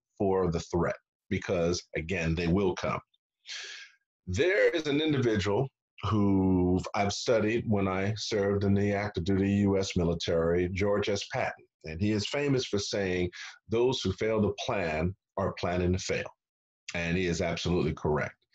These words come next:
Uh, we don't know what the future is going to bring, but we have an indication of what it could bring based on historical precedent. So emergency act,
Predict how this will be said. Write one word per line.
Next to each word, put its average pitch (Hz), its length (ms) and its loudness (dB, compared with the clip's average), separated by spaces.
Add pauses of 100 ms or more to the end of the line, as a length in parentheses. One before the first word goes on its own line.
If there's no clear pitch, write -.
(360)
Uh, - 140 -6
we 95 140 2
don't 120 260 2
know 117 160 2
what 113 260 2
the - 120 0
future 107 320 -2
is 90 80 -2
going 107 260 2
to 101 60 2
bring, 92 420 2
but 90 140 2
we 92 180 2
have 110 220 0
an 101 100 4
indication 110 640 0
of 90 100 2
what 95 160 2
it 85 160 -2
could 185 380 0
bring 101 260 2
based 101 340 -2
on 92 300 0 (560)
historical 113 800 -2
precedent. - 500 -4 (520)
So - 200 -2
emergency 151 800 2
act, 139 240 -4